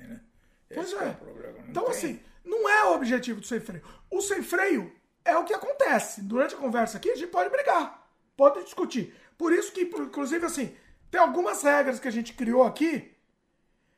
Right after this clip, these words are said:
Speaker 2: que eu acho que não precisa.
Speaker 1: É, eu
Speaker 2: Porque vai ser inconveniente, vai
Speaker 1: Então,
Speaker 2: ser chato.
Speaker 1: mas
Speaker 2: E,
Speaker 1: eu
Speaker 2: e fica chato, né?
Speaker 1: Fica. Eu só vou falar, talvez
Speaker 2: Ah.
Speaker 1: pra encerrar, a minha posição.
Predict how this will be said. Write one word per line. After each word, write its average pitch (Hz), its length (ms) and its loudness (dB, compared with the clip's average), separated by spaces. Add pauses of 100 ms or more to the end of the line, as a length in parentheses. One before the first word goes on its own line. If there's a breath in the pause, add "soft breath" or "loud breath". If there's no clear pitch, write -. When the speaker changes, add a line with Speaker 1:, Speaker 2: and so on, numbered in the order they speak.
(120)
Speaker 2:
que - 100 0
eu 440 80 8
acho 440 140 4
que 453 80 0
não 466 140 0
precisa. 311 680 2 (180)
Speaker 1:
É, 214 40 2
eu 254 100 12
Speaker 2:
Porque 277 180 2
vai 453 120 6
ser 427 200 2
inconveniente, 415 580 -4
vai 370 100 -4
Speaker 1:
Então, 339 180 0
Speaker 2:
ser - 60 -2
chato. 359 600 0
Speaker 1:
mas - 220 0
Speaker 2:
E, - 40 4
Speaker 1:
eu - 40 10 (180)
Speaker 2:
e - 20 -14
fica 453 240 2
chato, 415 460 -4
né? 220 160 -4 (260 loud breath)
Speaker 1:
Fica. 180 360 -4
Eu 202 260 -2
só 247 220 -2
vou 277 200 -2
falar, 196 680 -4
talvez 160 280 -4
Speaker 2:
Ah. 220 80 -2
Speaker 1:
pra 185 120 -8
encerrar, 156 720 -12 (360 soft breath)
a - 100 -12
minha 196 240 -6
posição. 165 840 -10